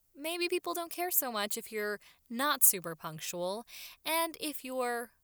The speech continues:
punctual and you have a great attitude, maybe they'll make some allowances for you not being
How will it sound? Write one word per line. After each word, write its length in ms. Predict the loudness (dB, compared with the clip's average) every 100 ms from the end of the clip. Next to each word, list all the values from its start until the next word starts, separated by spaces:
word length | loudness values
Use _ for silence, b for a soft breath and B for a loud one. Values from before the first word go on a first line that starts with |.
| _ _ -6
punctual 800 | 0 0 0 0 0 -2 -2 -6
and 140 | -8
you 80 | -8
have 140 | -6
a 40 | -8
great 340 | -6 -4 0
attitude, 560 | 0 0 0 -2 -4 -6 B B B
maybe 260 | 0 2 2
they'll 140 | 0
make 200 | 0 0
some 140 | 0 -2
allowances 500 | -2 -2 -2 -2 -4
for 80 | -6
you 120 | -8
not 220 | -8 -10
being 280 | -12 -12